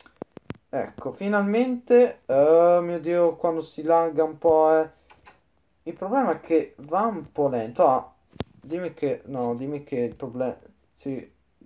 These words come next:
oh no, sì, rallenta un po' il, il gioco, si sta laggando, oh no.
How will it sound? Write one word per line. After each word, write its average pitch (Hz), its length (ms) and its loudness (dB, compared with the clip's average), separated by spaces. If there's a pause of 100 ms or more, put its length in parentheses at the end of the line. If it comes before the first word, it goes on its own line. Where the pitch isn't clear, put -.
(500)
oh 127 420 -4
no, 127 340 -8
sì, 123 320 -14 (380)
rallenta 147 600 -2
un 147 140 -4
po' 160 140 2
il, 147 380 -6
il 147 420 -10
gioco, 156 420 0
si 143 140 -14
sta 143 260 -4
laggando, 139 640 -4
oh 135 220 -2
no. 135 360 -10